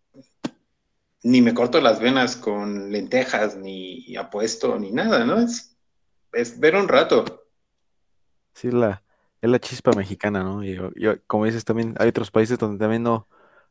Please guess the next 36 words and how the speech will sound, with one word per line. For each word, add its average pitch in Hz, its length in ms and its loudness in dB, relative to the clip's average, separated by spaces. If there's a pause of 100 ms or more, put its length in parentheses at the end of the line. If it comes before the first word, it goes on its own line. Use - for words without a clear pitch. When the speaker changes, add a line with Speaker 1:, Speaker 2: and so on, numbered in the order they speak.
(160)
Speaker 2:
los, 110 300 -2
este, 107 220 -6
narradores 107 400 0
son 117 100 -6
más 113 140 -6
tranquilos, 107 480 -6
como 92 280 -8
los 92 200 -10
ingleses. 98 640 -4 (280)
Speaker 1:
Híjole, 113 380 -6
Speaker 2:
Pero 98 100 -2
Speaker 1:
sí, 98 100 0
Speaker 2:
los 92 180 -2
Speaker 1:
los 107 240 4
Speaker 2:
españoles 120 60 2
Speaker 1:
mexicanos 117 220 2
Speaker 2:
también 139 540 2
son, - 20 2
Speaker 1:
están, 151 420 0 (200)
ay, 151 480 -8
Speaker 2:
los 95 120 -14
Speaker 1:
ya, 107 80 -2
Speaker 2:
españoles 131 280 2
Speaker 1:
ya 139 40 0
Speaker 2:
también 123 160 2
son 135 120 0
bien 131 120 2
Speaker 1:
dices, - 0 -
Speaker 2:
aposionados, 110 520 0
¿eh? 117 80 -6
Fíjate 117 300 -8
que - 100 -16
también 98 220 -12
son 104 140 -16
muy 107 120 -10
aposionados. 101 680 -8